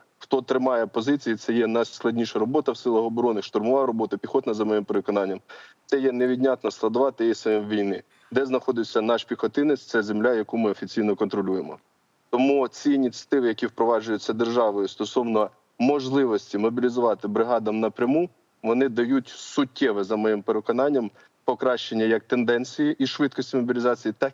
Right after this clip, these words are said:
і саме основне і якісне. Це, в першу чергу, підготовка тих, хто ще вчора були цивільними. Тому що на базах бойових бригад, за моїм переконанням, підготовка є найбільш активна.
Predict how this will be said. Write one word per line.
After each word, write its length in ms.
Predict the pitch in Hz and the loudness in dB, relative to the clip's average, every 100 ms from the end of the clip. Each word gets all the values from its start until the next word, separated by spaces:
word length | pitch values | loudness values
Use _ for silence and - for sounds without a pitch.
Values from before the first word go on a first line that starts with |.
| - | -4
і 60 | |
саме 380 | 113 143 131 127 - | -4 -2 0 0 0
основне 600 | 113 - 117 117 139 131 | -4 0 0 2 2 0
і 100 | 117 | -2
якісне. 600 | 110 113 - 98 - 92 - _ _ _ _ - | 0 0 -2 -10 -8 -10 -10 _ _ _ _ -20
Це, 380 | - 143 135 | -4 0 2
в 160 | 123 - | 0 -4
першу 380 | - 131 - 104 | -2 -2 -2 -6
чергу, 380 | - 143 117 - | 0 0 0 -4
підготовка 800 | - 127 113 117 - 127 - 101 92 | -2 -2 -2 -2 0 -2 -2 -4 -2
тих, 400 | - 147 165 - _ | 0 -2 -2 -10 _
хто 140 | 107 | -4
ще 180 | - 113 | -2 -4
вчора 320 | 104 139 123 | -2 0 0
були 220 | 107 113 | 0 -2
цивільними. 520 | - 113 104 98 90 - - - _ | -2 -2 -2 -2 -4 -8 -16 -20 _
Тому 200 | 120 127 | 0 0
що 160 | - | 0
на 120 | 117 117 | 0 0
базах 320 | 131 117 107 | 0 0 0
бойових 340 | 113 117 110 | 2 2 2
бригад, 340 | 107 117 156 135 | 0 2 2 0
за 60 | 107 | -2
моїм 220 | 107 104 | 0 0
переконанням, 520 | 110 104 123 139 127 | 0 -2 0 2 0
підготовка 560 | 101 101 101 127 117 110 | -2 -2 0 0 0 0
є 160 | 113 | 2
найбільш 400 | 107 104 117 117 | 2 0 0 -2
активна. 440 | 110 - 104 95 | -2 -2 -2 -2